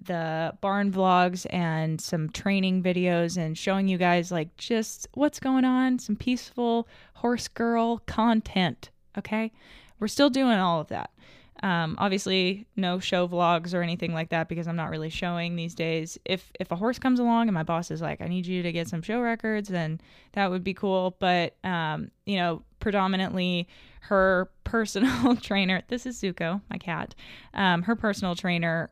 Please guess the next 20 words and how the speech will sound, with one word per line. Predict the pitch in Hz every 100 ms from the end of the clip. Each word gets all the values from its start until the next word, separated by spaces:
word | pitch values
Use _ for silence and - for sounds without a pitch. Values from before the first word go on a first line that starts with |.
| -
flips | - 185 156
horses | 190 170 165 165
a |
lot | 160 156
quicker | - 160 165 160
than | 165 160 160 -
I | 170
am | 160 156
able | 160 165
to. | 156 175 160 160 - - - -
And | 180 175
so | 160 - 165 147 - - -
you're | 196 202
just | 175 170
gonna | 170 160
have | 170 160
to | 170
scooch, | - - - - - 233 - - -
scooch | - - - 240 - 247
on, | 247 247 247